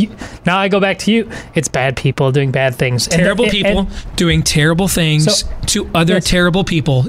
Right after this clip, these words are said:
Speaker 2: terribly.
Speaker 1: So, yes,
Speaker 2: Yes.
Speaker 1: Kavanaugh looked pathetic. Could he still come out looking at, looking the least pathetic? Yeah. I'm not guaranteeing it. I don't even, I know, don't know it's likely. But that, that committee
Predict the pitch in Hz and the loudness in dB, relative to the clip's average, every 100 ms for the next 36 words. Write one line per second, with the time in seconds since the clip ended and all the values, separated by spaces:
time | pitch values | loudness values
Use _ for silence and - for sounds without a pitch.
0 | - 165 120 214 208 175 220 165 - - | 0 -2 2 2 2 2 2 0 0 0
1 | 214 214 220 208 180 147 170 - - - | 2 2 2 2 2 2 0 -2 -8 -10
2 | - - 175 - 165 143 120 - - - | -12 -4 -4 0 0 0 -4 -8 -10 -14
3 | - - - - 220 - 208 - - - | -16 -16 -8 -2 0 2 0 2 -2 0
4 | 190 220 - 240 196 190 202 180 185 196 | 2 2 0 0 2 2 2 0 2 0
5 | 185 180 - - - - 175 185 196 180 | 2 0 -4 -20 -8 0 0 2 0 2
6 | 160 151 165 208 - 247 - - 190 226 | 2 2 2 0 0 -2 0 0 2 0
7 | - - - - - - - - 277 339 | -2 -12 -14 -20 -20 -20 -16 0 2 4
8 | 339 - - 214 233 233 170 196 175 - | 0 -4 -8 0 2 2 2 0 0 2
9 | 294 277 208 214 240 247 233 226 220 208 | 2 2 2 2 2 2 2 0 0 0
10 | 240 240 247 226 240 226 208 247 - 180 | 2 2 2 2 2 2 2 2 2 0
11 | - - - - 226 220 - - - - | 0 -4 -8 0 -2 -2 -12 -18 -20 -20
12 | - - 214 208 - 196 185 - 175 170 | -20 -4 -2 -2 -6 -4 -4 0 2 2
13 | 214 269 285 | 4 4 2